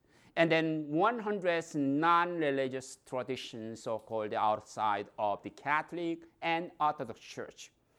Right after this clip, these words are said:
And then there are only seven hundred Protestant churches out of the, uh, so-called two billion. So the Protestant believers are not many. So seven hundred Protestant believers.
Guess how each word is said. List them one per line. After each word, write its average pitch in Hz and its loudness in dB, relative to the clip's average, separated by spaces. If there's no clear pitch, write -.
And 170 2
then 165 2
there 147 6
are 151 10
only 214 6
seven 226 2
hundred 202 -4
Protestant 151 -6
churches - -12
out 123 8
of 107 -2
the, 104 0
uh, 98 0
so-called 117 -4
two 117 -6
billion. 101 -2
So 160 0
the 143 4
Protestant 175 0
believers 143 4
are 117 -6
not 120 -2
many. 117 -6
So 175 4
seven 254 6
hundred 226 0
Protestant 147 -2
believers. 120 -4